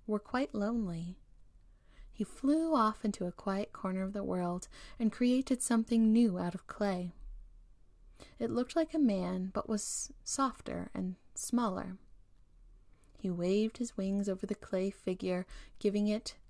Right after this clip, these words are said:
Enwa. He introduced his new creation, called Woman, to man as a companion. Together, woman and man created children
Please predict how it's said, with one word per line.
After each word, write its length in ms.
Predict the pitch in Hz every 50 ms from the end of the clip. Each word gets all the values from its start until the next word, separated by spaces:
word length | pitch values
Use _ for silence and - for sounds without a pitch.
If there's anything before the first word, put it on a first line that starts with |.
| -
Enwa. 500 | - 190 190 190 185 185 180 175 185 180 - - - - - - - - - - - - - - - - - - - - - - - - -
He 160 | 233 233 247
introduced 500 | 254 269 - 294 240 247 254 254 - -
his 180 | 240 208 -
new 160 | 214 202 202 208
creation, 800 | - - - 202 190 185 185 190 - - 185 175 180 180 185 - - - - -
called 260 | - - 196 185 185
Woman, 500 | 190 185 208 208 202 196 185 180 185 180 - - _ _ - - - - - - -
to 120 | - - 214
man 480 | 202 202 202 202 190 180 185 180 180 -
as 140 | - 180 180
a 60 | 185
companion. 720 | 180 - 202 190 - - - 190 190 185 185 180 180 185 180 - _ - - - - - - - - _ _ _ - - - - - - - - - -
Together, 500 | - - 214 - 233 233 233 262 262 254
woman 440 | 233 202 208 226 233 247 254 262 277 -
and 200 | 240 247 262 247
man 380 | 220 202 190 185 185 185 185 - - - - - -
created 640 | - - 226 214 214 214 233 233 - - 233 -
children 560 | - - - 214 202 196 - - 180 180 180